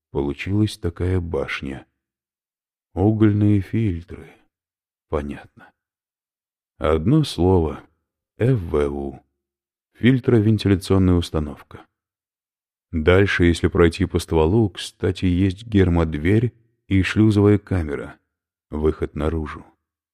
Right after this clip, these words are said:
Диггеры иногда пользуются стволами Ф В Ушек для выхода на поверхность. Но это сложный трюк.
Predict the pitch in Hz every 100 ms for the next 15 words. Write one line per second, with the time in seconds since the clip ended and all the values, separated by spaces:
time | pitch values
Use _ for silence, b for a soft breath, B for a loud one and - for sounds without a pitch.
0 | _ _ _ _ _ _ - 76 76 90
1 | 80 85 85 82 85 85 87 - 113 90
2 | 80 78 - 76 80 76 82 78 80 -
3 | 85 82 78 85 98 - 82 78 80 82
4 | 87 80 80 82 87 90 82 - - -
5 | - _ _ _ _ _ _ _ - 69
6 | 71 76 85 80 - 73 76 80 85 -
7 | - - _